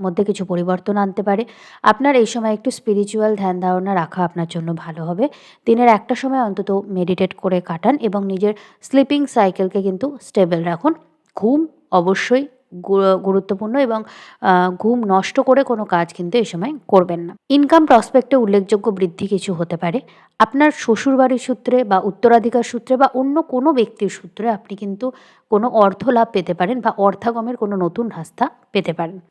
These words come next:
উচ্চশিক্ষার ক্ষেত্রে ভালো কিছু সুযোগ পাবেন এবং বৈদেশিক কোনো সুযোগ আসারও কিন্তু সম্ভাবনা দেখা যাচ্ছে।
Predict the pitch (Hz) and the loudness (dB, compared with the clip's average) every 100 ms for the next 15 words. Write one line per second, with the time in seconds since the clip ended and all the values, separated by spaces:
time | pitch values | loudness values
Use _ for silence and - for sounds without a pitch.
0 | - 262 262 285 285 277 277 277 269 269 | 0 0 2 0 0 2 4 4 4 2
1 | 202 190 190 202 208 208 196 202 202 208 | 2 0 0 -2 -6 -4 -4 -4 -2 0
2 | 240 277 220 202 190 214 240 226 262 233 | 0 -2 -2 -2 2 2 2 -2 -4 -4
3 | 220 202 185 175 170 165 180 247 240 180 | -6 -6 -4 -2 -2 -4 -2 -4 -4 -8
4 | 190 170 160 160 165 170 - 175 160 170 | -6 -6 -4 -4 -4 -8 -8 -8 -4 -2
5 | 175 165 - | -4 -4 0